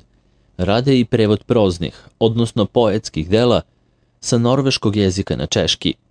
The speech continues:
Isto tako oni će po potrebi da prevedu i romane, ali i dela beletristike,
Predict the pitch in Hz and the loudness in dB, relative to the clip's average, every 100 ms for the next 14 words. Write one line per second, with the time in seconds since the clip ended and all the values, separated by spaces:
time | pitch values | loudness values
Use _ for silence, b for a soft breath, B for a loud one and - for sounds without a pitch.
0 | _ _ _ _ _ _ _ - 135 143 | _ _ _ _ _ _ _ -4 -2 0
1 | - 131 - 127 127 127 123 131 120 120 | -2 -2 0 -2 0 -2 -2 -2 -2 -2
2 | - 87 - 98 85 - _ _ _ _ | 0 -2 0 -2 -2 -6 _ _ _ _
3 | _ 90 98 98 92 95 92 98 101 104 | _ -2 0 2 2 2 2 2 2 2
4 | 104 98 - _ _ _ _ _ _ 120 | 0 -2 -4 _ _ _ _ _ _ -4
5 | 139 120 92 107 110 98 95 - 92 82 | -2 -2 2 2 2 2 0 2 0 0
6 | 92 - | -4 -4